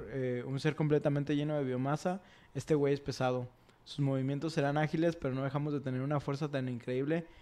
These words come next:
que no usarla es un desperdicio. Utilizando nuestro nu-, mismo impulso y momento para hacer... Eh, eh,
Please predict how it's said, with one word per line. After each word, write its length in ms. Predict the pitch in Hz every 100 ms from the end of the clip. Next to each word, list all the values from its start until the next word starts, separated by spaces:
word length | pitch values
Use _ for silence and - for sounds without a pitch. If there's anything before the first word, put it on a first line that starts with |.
| - -
que 100 | -
no 100 | 151
usarla 380 | 185 202 214 202
es 100 | 185
un 120 | 190
desperdicio. 680 | 185 - 160 170 196 185 170 165 - - -
Utilizando 520 | 147 143 135 135 160 180
nuestro 260 | 151 139
nu-, 140 | 143 151
mismo 560 | 160 151 165 170 170
impulso 500 | 156 139 170 170 170
y 60 | 160
momento 500 | 139 131 143 147 156
para 200 | 139 123
hacer... 360 | 123 143 139 143
Eh, 600 | 143 131 123 123 120 131 123 - - _ _ -
eh, 640 | 123 120 120 117 117